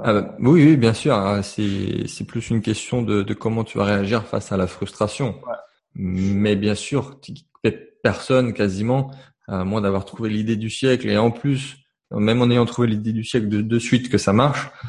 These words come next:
Speaker 1: c'est très, très, très, très rare, oui.
Speaker 2: Ouais, en fait, il y a, il y a, il y a tellement, enfin, tu vois, li-, ouais, l'idée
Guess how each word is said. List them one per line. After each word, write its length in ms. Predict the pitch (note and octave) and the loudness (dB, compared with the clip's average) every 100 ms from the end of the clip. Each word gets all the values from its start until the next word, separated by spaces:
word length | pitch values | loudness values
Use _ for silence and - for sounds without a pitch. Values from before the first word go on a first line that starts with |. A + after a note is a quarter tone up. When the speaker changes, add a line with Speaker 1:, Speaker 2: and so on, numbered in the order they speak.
| - _ | -18 _
Speaker 1:
c'est 240 | - G2+ | -2 0
très, 160 | - A2 | 2 -2
très, 160 | - G#2+ | 2 0
très, 160 | - | 0
très 180 | - A#2+ | 4 6
rare, 240 | C3 A#2 F#2 | 8 6 4
oui. 120 | A2+ - _ _ _ _ _ - _ | 0 -4 _ _ _ _ _ -20 _
Speaker 2:
Ouais, 180 | D3+ E3+ | 2 4
en 120 | D3+ | 4
fait, 300 | B2+ D#3+ D#3 - - A#2 - - _ - _ | 4 2 0 -8 -16 -18 -18 -20 _ -20 _
il 80 | B2 | 0
y 40 | B2 | 2
a, 180 | C3 | 4
il 80 | C3+ | 4
y 80 | C3 | 4
a, 80 | C3 | 6
il 60 | C3+ | 4
y 20 | |
a 60 | |
tellement, 640 | - E3 E3+ F3+ F3 - - | 4 4 6 6 4 0 -6
enfin, 280 | - A2+ A2+ | -8 -8 -8
tu 100 | - | -2
vois, 260 | C3+ C#3+ A#2+ | 4 4 4
li-, 140 | B2 - | 0 2
ouais, 280 | C#3 A#2 - | 4 2 0
l'idée 280 | C3+ D3 | -2 2